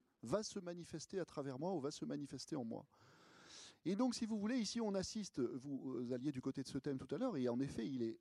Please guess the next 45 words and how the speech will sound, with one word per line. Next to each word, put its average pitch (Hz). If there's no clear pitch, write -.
tout -
à 131
fait 123
central 151
aussi, 160
mais 123
pour 127
nous, 165
modernes 131
et 110
fils 135
des 117
modernes, 113
c'est 101
un 107
thème 127
qui 110
nous 107
est 110
devenu, 117
euh, 107
très, -
très 113
étranger 117
et 131
très 127
difficile 120
à, 104
à 117
manier, 160
c'est -
le 180
thème 220
du 180
sacrifice. -
Hein, 123
c'est-à-dire 156
que 175
là, 226
il 226
y 190
aurait 185
un 175
double 208
sacrifice. -